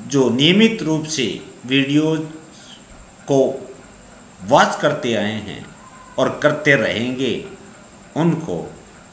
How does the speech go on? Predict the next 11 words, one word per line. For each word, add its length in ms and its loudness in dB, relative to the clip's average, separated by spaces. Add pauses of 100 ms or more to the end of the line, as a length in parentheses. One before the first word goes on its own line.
(180)
तहे 160 6
दिल 240 -2
से 360 -10 (640)
मैं 300 -4
शुभकामनाएं 920 -2 (220)
प्रकट 300 -2
करता 260 0
हूं 240 -2 (1400)
और 440 0 (220)
thank 380 0
you 260 0